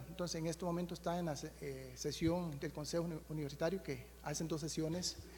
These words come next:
durante el día. <clears throat> Hemos recorrido un camino en construcción conjunta, cuyos logros principales exponíamos en el último Consejo de Escuela Ampliado.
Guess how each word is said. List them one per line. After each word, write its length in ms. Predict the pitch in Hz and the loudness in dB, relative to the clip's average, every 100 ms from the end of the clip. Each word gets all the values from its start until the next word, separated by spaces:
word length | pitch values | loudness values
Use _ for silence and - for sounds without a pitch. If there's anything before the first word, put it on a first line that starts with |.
| - | -4
durante 320 | 165 156 147 151 | 2 4 4 0
el 60 | |
día. 240 | 156 147 - - - - - - - - - - - - - - - - - - - - | 2 0 -4 -12 -16 -16 -18 -18 -16 -16 -16 -16 -16 -16 -16 -16 -16 -16 -16 -16 -10 6
<clears throat> 460 | 226 - 185 - - - - - - - - - - - - - - - | 6 6 2 0 -10 -14 -16 -16 -16 -16 -16 -16 -16 -16 -16 -16 -12 8
Hemos 260 | 208 254 262 | 12 12 12
recorrido 420 | 247 185 208 226 | 12 12 12 12
un 60 | |
camino 320 | 220 214 208 214 | 10 10 10 8
en 60 | |
construcción 440 | 208 - - 185 185 | 4 0 4 4 6
conjunta, 640 | 180 147 147 139 131 117 - - - - - - - - - | 4 6 2 2 -2 -8 -10 -16 -18 -18 -18 -18 -16 -14 8
cuyos 240 | 180 165 | 10 10
logros 380 | 165 220 277 247 | 12 12 12 4
principales 840 | - 180 156 - 160 165 208 - - - - | 2 2 2 8 10 10 6 2 -4 -4 -2
exponíamos 580 | 170 170 185 226 247 | 2 4 6 6 6
en 100 | 180 | 4
el 100 | 160 | 2
último 340 | 165 175 208 214 | 2 2 0 2
Consejo 440 | 160 139 175 175 | 0 2 2 2
de 40 | 180 | 0
Escuela 320 | - 160 151 | 2 4 4
Ampliado. 500 | 139 147 147 147 | 2 2 4 2